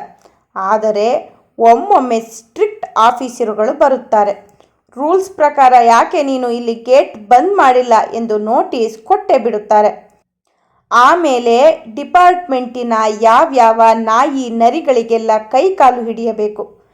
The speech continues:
ಜುಗಾರಿ ಕ್ರಾಸ್‌ನವರು ಎಂದರೆ ಸಾಕು, ಎಲ್ಲ ಹೆಣಕ್ಕೆ ಮುತ್ತುವ ರಣಹದ್ದುಗಳಾಗುತ್ತಾರೆ. ಅಲ್ಲ, ಇಂಥ ಜಂಗ್ಲಿಯಲ್ಲಿ ಒಂದು ಜೋಡು ನಳಿಗೆ ತೋಟ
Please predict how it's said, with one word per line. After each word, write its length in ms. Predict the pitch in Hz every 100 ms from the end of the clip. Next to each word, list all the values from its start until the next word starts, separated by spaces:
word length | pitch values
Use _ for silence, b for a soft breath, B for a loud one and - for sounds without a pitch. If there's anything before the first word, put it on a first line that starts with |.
| _ _ _ _ _
ಜುಗಾರಿ 480 | 226 208 269 339 -
ಕ್ರಾಸ್‌ನವರು 800 | - 247 233 233 226 220 220 208
ಎಂದರೆ 380 | 208 208 202 208
ಸಾಕು, 500 | 214 202 - - b b b -
ಎಲ್ಲ 380 | 196 214 277 330 220 214
ಹೆಣಕ್ಕೆ 460 | 220 214 311 359 269
ಮುತ್ತುವ 460 | 233 233 233 220 208
ರಣಹದ್ದುಗಳಾಗುತ್ತಾರೆ. 1400 | 208 214 269 330 220 240 208 208 202 208 196 196 202 202 _ _ _ _ _ _ _ _ -
ಅಲ್ಲ, 260 | 226 254 240 - - -
ಇಂಥ 240 | 240 233 240 226 214
ಜಂಗ್ಲಿಯಲ್ಲಿ 1040 | 208 214 240 370 440 269 233 214 277 370 -
ಒಂದು 360 | 247 240 233
ಜೋಡು 580 | 226 - 240 269 392 370
ನಳಿಗೆ 460 | 254 233 220 226 226
ತೋಟ 420 | 220 254 381